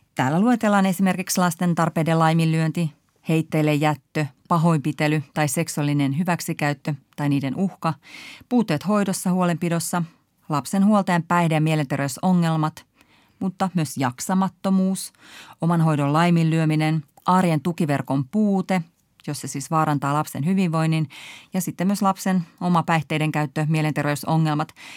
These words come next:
rikoksilla oireilu tai itsetuhoisuus, vanhemman ja lapsen väliset vuorovaikutusongelmat,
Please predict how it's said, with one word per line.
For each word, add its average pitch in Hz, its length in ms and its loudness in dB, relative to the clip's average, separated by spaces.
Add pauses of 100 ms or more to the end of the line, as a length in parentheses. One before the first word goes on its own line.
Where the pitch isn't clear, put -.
(180)
rikoksilla 165 460 -2
oireilu 175 400 0
tai 160 220 -4
itsetuhoisuus, 143 1000 -8 (500)
vanhemman 139 380 0
ja 135 60 0
lapsen 147 280 -4
väliset 131 280 -8
vuorovaikutusongelmat, 170 960 -2